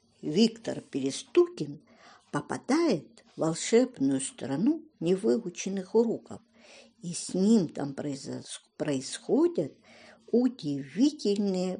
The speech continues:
приключения. Вместе с ним путешествует его любимый кот Кузя. Вот послушайте небольшой отрывок из этой книги.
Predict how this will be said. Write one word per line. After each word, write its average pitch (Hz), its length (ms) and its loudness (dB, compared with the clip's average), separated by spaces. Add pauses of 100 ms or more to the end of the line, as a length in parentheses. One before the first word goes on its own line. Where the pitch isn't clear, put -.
(100)
приключения. 135 1160 -4 (800)
Вместе 208 500 2
с - 160 -8
ним 170 260 2
путешествует - 1080 -8
его 117 480 -2
любимый 151 680 -4 (140)
кот - 440 2 (440)
Кузя. - 440 -2 (920)
Вот 147 180 -4 (100)
послушайте - 960 -2 (160)
небольшой 135 640 -2
отрывок 151 520 -4
из - 140 -4
этой - 240 -2
книги. - 520 -4